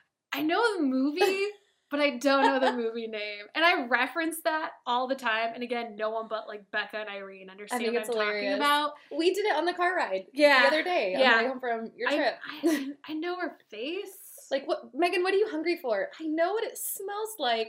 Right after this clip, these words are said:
Speaker 2: but I
Speaker 1: I
Speaker 2: don't
Speaker 1: don't
Speaker 2: know
Speaker 1: know
Speaker 2: the
Speaker 1: its
Speaker 2: name."
Speaker 1: name. I know the food, but I don't know food
Speaker 2: <laughs>
Speaker 1: name. So he's saying stuff like that all the time. He is just hysterical. Also, he hates being called Oppa 'cause a ton of his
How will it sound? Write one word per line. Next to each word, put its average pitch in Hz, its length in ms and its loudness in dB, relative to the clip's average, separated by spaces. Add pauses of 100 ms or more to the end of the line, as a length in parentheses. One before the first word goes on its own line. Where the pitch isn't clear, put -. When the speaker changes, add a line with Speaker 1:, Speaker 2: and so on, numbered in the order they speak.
Speaker 2:
but 302 120 0
I - 20 -6
Speaker 1:
I 381 180 0
Speaker 2:
don't - 40 -10
Speaker 1:
don't 294 280 2
Speaker 2:
know 311 160 2
Speaker 1:
know - 20 -2
Speaker 2:
the 294 120 2
Speaker 1:
its 277 100 -6
Speaker 2:
name." 254 140 -2 (280)
Speaker 1:
name. 220 80 -2 (100)
I 302 100 -4
know 381 300 2
the - 60 -10 (120)
food, 269 460 -2
but 262 120 -16
I 247 180 -18
don't 277 260 0
know 262 160 2 (100)
food 240 260 -6
Speaker 2:
<laughs> 214 80 -8
Speaker 1:
name. - 200 0 (1080)
So 359 180 -4
he's 359 220 -2
saying 381 240 -2
stuff 285 160 -2
like 277 100 0
that 240 140 0
all 226 180 -2
the 226 60 -8
time. 185 260 -10 (140)
He 277 320 -2
is 247 320 0
just 226 420 -4 (100)
hysterical. 185 720 -8
Also, 320 240 -2
he 277 60 0
hates 269 240 -4
being 285 140 -2
called 254 220 -8
Oppa 202 360 -8 (320)
'cause 262 160 -2
a 254 40 -4
ton 247 200 -4
of 240 80 -4
his 233 240 -6